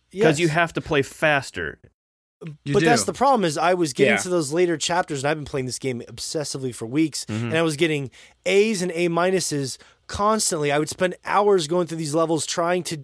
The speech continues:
Speaker 2: if possible, melee everyone I could, and then
Speaker 1: Mm-hmm.
Speaker 2: I would go to watch it online, and these people were just funneling people through doorways. So I just
Speaker 4: That is
Speaker 2: grabbed a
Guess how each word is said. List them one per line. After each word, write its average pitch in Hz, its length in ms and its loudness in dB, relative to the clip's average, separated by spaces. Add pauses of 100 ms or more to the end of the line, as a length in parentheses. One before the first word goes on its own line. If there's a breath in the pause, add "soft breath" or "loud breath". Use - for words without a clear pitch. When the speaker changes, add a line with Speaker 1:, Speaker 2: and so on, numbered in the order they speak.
(280)
Speaker 2:
if 269 240 -2
possible, 170 680 -2 (240 loud breath)
melee 196 520 4 (100)
everyone 214 400 2
I 180 100 2
could, 196 400 0 (240 loud breath)
and 202 160 0
then 226 60 4
Speaker 1:
Mm-hmm. 214 80 2
Speaker 2:
I 208 40 4
would 185 120 2
go 202 140 4
to 190 60 2
watch 175 360 0
it 175 60 0
online, 175 500 2
and 151 160 -4
these 151 100 -2
people 175 300 -6
were 156 120 2
just 147 300 -2
funneling 170 360 0
people 151 260 -4
through - 140 -8
doorways. 143 540 2 (220 loud breath)
So 175 540 2 (300)
I 170 100 2
just 156 80 -4
Speaker 4:
That 190 120 6
is 185 80 6
Speaker 2:
grabbed 170 60 6
a 190 40 8